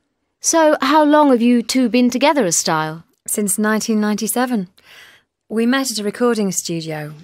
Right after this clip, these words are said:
Speaker 2: while I was doing some work with Bon Jovi. We started chatting, and Guy asked me if I'd like to work with him, and it all started from there.
Speaker 1: Susie, you're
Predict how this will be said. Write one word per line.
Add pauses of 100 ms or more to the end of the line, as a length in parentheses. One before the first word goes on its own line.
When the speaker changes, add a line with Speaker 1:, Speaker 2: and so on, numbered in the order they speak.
Speaker 2:
while
I
was
doing
some
work
with (220)
Bon
Jovi. (640)
We
started
chatting,
and (380)
Guy
asked
me
if
I'd
like
to
work
with
him, (340)
and (100)
it
all
started
from
there. (360)
Speaker 1:
Susie,
you're